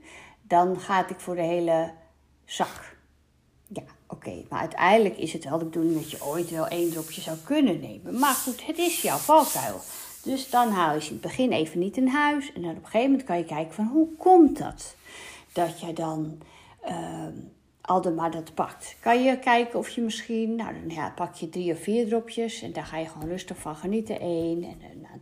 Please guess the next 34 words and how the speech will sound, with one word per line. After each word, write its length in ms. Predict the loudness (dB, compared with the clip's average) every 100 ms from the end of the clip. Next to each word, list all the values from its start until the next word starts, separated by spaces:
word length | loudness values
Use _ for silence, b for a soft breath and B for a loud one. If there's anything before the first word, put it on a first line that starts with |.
| -12
als 140 | -12 -8
die 100 | -8
op 140 | -6
is, 120 | -4
nog 200 | -4 -4
één, 220 | -2 0
en 160 | -2 -4
als 80 | -12
het 100 | -14
nog, 100 | -14 -12
nog. 160 | -10 -12 B B B B B -20 _
En 300 | 0 0 2
dan 240 | 6 6
is 120 | 4 -2
het 160 | -8
klaar. 460 | -6 -4 -4 -6 -12 _ _ _
Dan, 300 | -2 0 -4 -6
dat 240 | -2 -2 -2
ga, 240 | -8 -10 -12 -14 -12 6
alles 800 | 8 10 8 6 6 4 -2 -4 -14
valt 580 | 4 8 8 6 2 -16 -20
te 140 | -20 -12
trainen. 640 | -4 0 0 0 -4 -12 b b b b _ _ _
Alles 560 | 6 6 6 2 0 -4
valt 420 | 0 2 0 -4 -14 -8
te 200 | -4 -2
leren. 460 | -2 -4 -8 -12 B B B B B
Maar 640 | -8 -4 -2 4 4 4 0
het 120 | -10
is 140 | -8
belangrijk 680 | -4 0 2 4 6 6 4
dat 220 | 0 -2 -4
je, 160 | -8 -12 b b _
ehm, 320 | -8 -6 -6